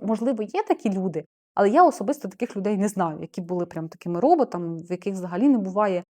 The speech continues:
от днів, коли все йде коту під хвіст, і взагалі немає ніякої енергії і бажання. У мене, наприклад, як в людини, такі дні бувають.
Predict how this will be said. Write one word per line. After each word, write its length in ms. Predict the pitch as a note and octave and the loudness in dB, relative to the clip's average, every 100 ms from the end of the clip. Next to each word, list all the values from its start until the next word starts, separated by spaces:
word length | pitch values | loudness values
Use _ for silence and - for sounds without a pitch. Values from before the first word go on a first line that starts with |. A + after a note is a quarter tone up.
| _ - | _ -4
от 120 | G3 | -2
днів, 460 | F#3 G3+ C#4 E4+ - | 2 6 6 4 0
коли 560 | F#3 F#3+ B3 A3+ E3+ - _ - | -2 0 0 0 -2 -6 _ -14
все 300 | - A#3 G#3+ | 0 2 2
йде 520 | F#3 F3+ F#3 E3+ - | 0 -2 0 -2 -4
коту 260 | - G3 G#3+ | -6 -4 -6
під 160 | G3+ - | -8 -10
хвіст, 480 | - E4+ A#4+ - _ _ _ _ _ - | -2 2 2 0 _ _ _ _ _ -6
і 80 | |
взагалі 680 | G#3 G3+ F#3+ G3 B3 C#4+ G#3 - _ | -2 -2 -2 -2 0 0 -2 -6 _
немає 380 | F#3+ G#3 A3+ F#3+ | -2 0 0 0
ніякої 460 | F#3+ F#3+ F#3+ F3+ F3+ | -2 -4 -4 -6 -4
енергії 640 | F#3+ B3 E4 G3 F#3 - | -2 -2 -2 -6 -10 -6
і 40 | G3+ | 0
бажання. 460 | A3 G#3+ F3 D3+ - _ _ - | 2 2 -2 -4 -12 _ _ -4
У 120 | G3+ | 6
мене, 280 | B3 G4+ C#4+ | 8 8 6
наприклад, 500 | G#3 G3 F3+ - G#3 | 2 -4 -6 2 4
як 160 | G#3 | 4
в 40 | G#3 | 6
людини, 460 | A#3 A3 F#3+ F3 | 6 6 4 0
такі 300 | - G3+ D#4+ | -6 -2 2
дні 200 | C#4 A#3 | 4 4
бувають. 560 | G#3+ A3 G3+ F#3+ E3 | 4 6 8 8 6